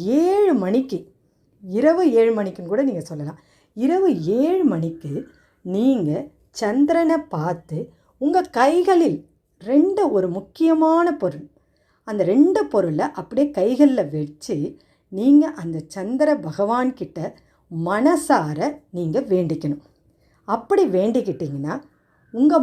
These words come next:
மனசுல நீங்க எவ்வளோ பெரிய விஷயம் நீங்க ஆசைப்பட்டிருந்தாலும், அந்த விஷயம் உடனே நிறைவேறுங்க.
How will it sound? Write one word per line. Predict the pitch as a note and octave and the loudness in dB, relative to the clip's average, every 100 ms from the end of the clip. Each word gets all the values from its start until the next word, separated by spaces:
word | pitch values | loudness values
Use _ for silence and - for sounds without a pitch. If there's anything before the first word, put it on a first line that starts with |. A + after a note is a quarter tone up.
| F3+ | 0
மனசுல | F#3 A3+ E4 D#4 C4+ E3+ D4 | -4 -2 -2 0 -2 -2 -6
நீங்க | A3 G3+ E3+ E3 _ _ _ - | -4 -2 -4 -6 _ _ _ -8
எவ்வளோ | G#3 G#3+ F4+ G4+ G4+ | -6 -2 2 4 4
பெரிய | D#4 B3 | 2 2
விஷயம் | G3 - B3+ C#4+ | 0 -2 -2 -4
நீங்க | A3 E3+ D#3+ E3 | -6 -6 -4 -4
ஆசைப்பட்டிருந்தாலும், | G3 G#3+ - D3+ F#3+ E3+ D#3 C#3+ C#3 D4+ - _ _ _ _ - | -4 -6 -8 -10 -6 -6 -6 -4 0 -2 -2 _ _ _ _ -10
அந்த | F#3 D4+ F#4 | -2 0 0
விஷயம் | F3+ D#3 - D3+ A#3+ D4 | -2 -6 -6 -4 -6 -6
உடனே | D#3+ D3 D#3+ D#3+ B3+ - - _ - | -10 -8 -4 0 0 -2 -12 _ -10
நிறைவேறுங்க. | D#3+ D#3+ D#3+ D3+ D3+ D3+ | -4 -4 -2 -4 -4 0